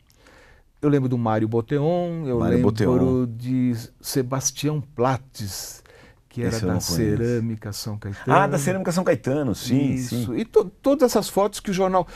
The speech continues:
Speaker 1: o Diário guarda esse material, o jornal, o, o Diário tem todas as fotografias,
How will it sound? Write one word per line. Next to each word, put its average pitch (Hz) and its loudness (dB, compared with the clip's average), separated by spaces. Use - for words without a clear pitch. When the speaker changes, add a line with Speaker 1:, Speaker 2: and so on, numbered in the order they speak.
Speaker 1:
o 160 2
Diário 196 4
guarda 156 4
esse 120 -4
material, 107 -2
o - 0
jornal, 120 -2
o, 120 -10
o 117 -6
Diário 123 0
tem 127 -4
todas 147 0
as 127 -4
fotografias, 110 -6